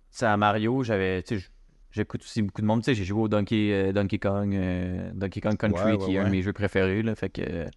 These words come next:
Speaker 2: Ouais, des platformers, t'en avais fait
Speaker 1: oui,
Speaker 2: plusieurs.
Speaker 1: oui, oui, j'ai fait beaucoup de platformers. Fait que, tu sais, je savais un peu
Speaker 2: Ouais.
Speaker 1: à, à quoi m'attendre. Puis, tu sais, la sauce Mario de, comme, ramasse tel nombre d'affaires pour pouvoir débloquer la prochaine zone, la, tu sais, la suite, et cetera.
Speaker 2: Ouais, ouais, ouais.
Speaker 1: C'était pas la première fois que je faisais ça.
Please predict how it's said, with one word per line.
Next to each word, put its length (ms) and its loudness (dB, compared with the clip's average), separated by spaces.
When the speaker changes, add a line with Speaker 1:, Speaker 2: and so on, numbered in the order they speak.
Speaker 2:
Ouais, 240 0
des 100 -4
platformers, 560 -4
t'en 140 -8
avais 160 -6
fait 140 -12
Speaker 1:
oui, 60 -14
Speaker 2:
plusieurs. 320 2
Speaker 1:
oui, 60 0
oui, 140 0
j'ai 80 -6
fait 80 0
beaucoup 200 -6
de 40 -20
platformers. 500 2
Fait 120 -2
que, 40 -20
tu 100 -4
sais, 40 0
je 100 -2
savais 260 -2
un 60 -2
peu 120 -2
Speaker 2:
Ouais. 80 2
Speaker 1:
à, 200 -2
à 100 -2
quoi 180 2
m'attendre. 540 2
Puis, 120 -14
tu 60 -12
sais, 60 -2
la 140 4
sauce 240 -2
Mario 320 0
de, 100 0
comme, 300 -2
ramasse 380 0
tel 160 2
nombre 160 2
d'affaires 360 0
pour 180 -8
pouvoir 280 -2
débloquer 380 0
la 120 4
prochaine 480 -2
zone, 280 0
la, 100 2
tu 60 -16
sais, 60 -4
la 120 -2
suite, 260 -8
et 100 -4
cetera. 380 -4
Speaker 2:
Ouais, 160 -6
ouais, 140 -2
ouais. 200 -4
Speaker 1:
C'était 180 0
pas 80 2
la 100 6
première 240 2
fois 100 -2
que 60 -6
je 40 -14
faisais 220 2
ça. 280 -4